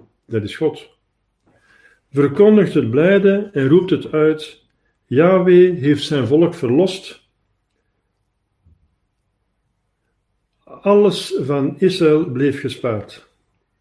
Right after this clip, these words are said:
Zie, ik leid hun terug uit het land van het noorden," hun ballingschap, en breng hen bijeen van de grenzen der aarde.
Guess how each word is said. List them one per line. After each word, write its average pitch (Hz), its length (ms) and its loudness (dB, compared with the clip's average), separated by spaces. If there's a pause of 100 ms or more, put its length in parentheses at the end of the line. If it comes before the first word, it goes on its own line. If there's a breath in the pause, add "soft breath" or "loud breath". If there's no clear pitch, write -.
(1040)
Zie, 185 340 0
ik - 200 0
leid 170 280 2
hun 156 200 -2
terug 147 520 -2 (720)
uit 135 180 -4
het 135 120 -2
land 165 200 0
van 156 140 -4
het 135 140 -4
noorden," 107 680 -4 (580)
hun 110 200 -6
ballingschap, 123 560 -10 (960)
en 143 180 0
breng 190 200 4
hen 175 160 2
bijeen 170 480 4
van 143 160 -2
de 127 100 0
grenzen 156 420 0
der 143 180 -2
aarde. 110 480 -8